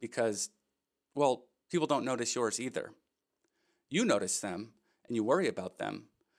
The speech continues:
but if they're left to run wild with the right haircut, they can actually look just fine. So let your cowlicks and growth patterns bother you only as much as you want to be bothered. Follow the advice I laid out here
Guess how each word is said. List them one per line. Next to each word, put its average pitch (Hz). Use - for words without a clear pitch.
but 135
if 139
they're 131
left 156
to 151
run 110
wild 113
with -
the 110
right 113
haircut, 190
they 135
can 165
actually 226
look 127
just -
fine. 110
So -
let 220
your 226
cowlicks 151
and 123
growth 117
patterns 113
bother 107
you 104
only 185
as 196
much 135
as 107
you 117
want 113
to -
be 98
bothered. -
Follow 127
the 202
advice 151
I 135
laid 113
out 110
here 107